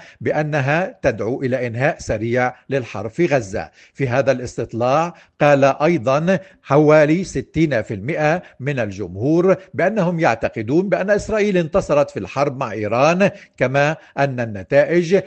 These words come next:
لم تحدث أي تغيير فيما يتعلق بالحكومة والمعارضة، حيث يحقق المعارضة بدون احتساب الأحزاب العربية ستين مقعداً، فيما يصل الائتلاف إلى اثنين وخمسين فقط.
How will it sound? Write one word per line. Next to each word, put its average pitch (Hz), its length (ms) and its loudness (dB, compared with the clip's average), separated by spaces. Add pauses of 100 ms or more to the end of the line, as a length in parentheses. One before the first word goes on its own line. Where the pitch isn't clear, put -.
(160)
لم 175 220 0
تحدث 170 480 -4
أي 196 300 4
تغيير 170 720 4 (160)
فيما 143 420 2
يتعلق 135 840 2 (180)
بالحكومة 123 760 0
والمعارضة، 107 840 -2 (180)
حيث 120 320 -6 (440)
يحقق 165 800 0 (220)
المعارضة 135 960 0 (180)
بدون 147 360 0
احتساب 127 480 -2
الأحزاب 127 400 0
العربية 170 800 2
ستين 107 500 -6
مقعداً، 147 600 2 (160)
فيما 87 280 -6
يصل 143 320 0
الائتلاف 139 680 4 (200)
إلى 170 160 2
اثنين 131 480 -2
وخمسين 120 640 -4
فقط. 117 500 -4